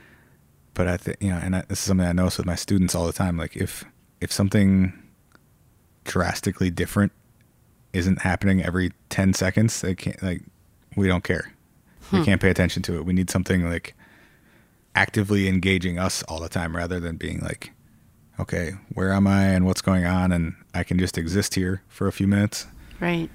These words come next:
Speaker 1: You know, something, we're always trying to, like, figure out what else is going on or what is this person doing or what's happening here. And just being able to, like, sit with one feeling or one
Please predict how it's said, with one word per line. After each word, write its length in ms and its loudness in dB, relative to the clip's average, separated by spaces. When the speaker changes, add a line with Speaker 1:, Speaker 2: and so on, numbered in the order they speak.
Speaker 1:
You 60 -4
know, 100 -2
something, 460 -2
we're 140 2
always 240 4
trying 240 2
to, 100 0
like, 360 -4
figure 160 -2
out 120 2
what 100 2
else 200 2
is 60 -4
going 240 0
on 260 0
or 80 -2
what 140 0
is 100 -2
this 140 0
person 300 -2
doing 240 0
or 60 0
what's 180 -2
happening 340 -4
here. 380 -2
And 140 0
just 160 0
being 180 4
able 200 2
to, 120 0
like, 320 -4
sit 440 -2
with 220 -8
one 540 2
feeling 500 0
or 260 -14
one 420 0